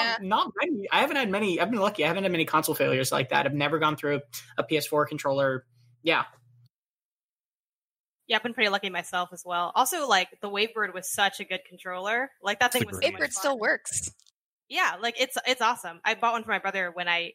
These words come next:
Speaker 3: I rebought him, uh, the GameCube, and I added that in there. Um, I don't have that many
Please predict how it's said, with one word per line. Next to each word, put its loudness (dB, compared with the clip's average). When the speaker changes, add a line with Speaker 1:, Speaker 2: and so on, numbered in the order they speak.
Speaker 3:
I 2
rebought 0
him, -4
uh, 0
the -10
GameCube, -8
and -4
I -2
added -2
that -4
in -14
there. 0
Um, 0
I 6
don't 0
have 4
that -2
many 0